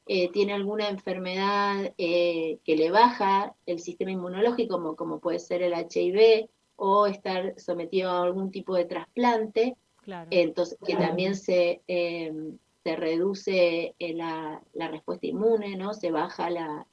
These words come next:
Speaker 1: la respuesta inmune para,
Speaker 2: Ujú.
Speaker 1: eh, en los casos de los trasplantes. Este, el parásito, bueno, ahí puede reactivarse,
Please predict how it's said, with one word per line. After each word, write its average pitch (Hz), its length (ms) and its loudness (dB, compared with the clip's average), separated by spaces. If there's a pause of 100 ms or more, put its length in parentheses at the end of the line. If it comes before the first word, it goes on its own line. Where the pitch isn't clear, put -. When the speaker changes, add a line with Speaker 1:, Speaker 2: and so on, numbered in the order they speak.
Speaker 1:
la 165 180 -4
respuesta 156 420 -6
inmune 214 480 -2
para, 165 380 -8
Speaker 2:
Ujú. 214 380 -8 (340)
Speaker 1:
eh, 165 220 -8
en 160 100 -8
los 151 100 -6
casos 180 180 -6
de 190 100 -2
los 180 120 -6
trasplantes. 226 680 -2 (420)
Este, 180 880 4
el 202 340 4
parásito, 233 760 2 (120)
bueno, 185 300 -2
ahí 202 260 0
puede 208 220 6
reactivarse, 226 1000 4